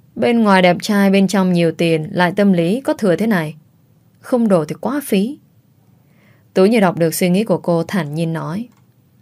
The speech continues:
Nhiên thì bỏ ngoài tai lời nói của anh ta,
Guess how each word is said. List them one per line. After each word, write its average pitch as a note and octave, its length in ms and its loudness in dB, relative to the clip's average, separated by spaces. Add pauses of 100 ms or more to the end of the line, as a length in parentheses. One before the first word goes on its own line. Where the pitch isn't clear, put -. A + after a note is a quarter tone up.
(580)
Nhiên G#3 200 2
thì G3+ 80 0
bỏ E3 200 0
ngoài E3 180 -2
tai F#3 220 -4
lời E3+ 140 -2
nói D#3 280 -6
của G3 100 -4
anh E3+ 140 -2
ta, E3+ 320 -4